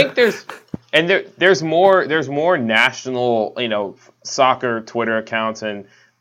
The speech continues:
not publications yet that are, are, I mean, recognizing how good he is. And I think part of it was the Friday night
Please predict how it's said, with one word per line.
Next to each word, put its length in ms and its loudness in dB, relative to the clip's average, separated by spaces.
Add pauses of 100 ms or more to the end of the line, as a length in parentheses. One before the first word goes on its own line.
(220)
not 260 2
publications 760 -2
yet 260 -2
that 160 -2
are, 300 -4 (120)
are, 420 -2 (240)
I 60 -4
mean, 380 -4
recognizing 640 -2
how 120 -2
good 220 -6
he 80 -2
is. 160 -4
And 80 -6
I 80 -2
think 340 -4 (200)
part 240 6
of 100 -2
it 100 0
was 320 2
the 160 -4
Friday 440 2
night 480 -4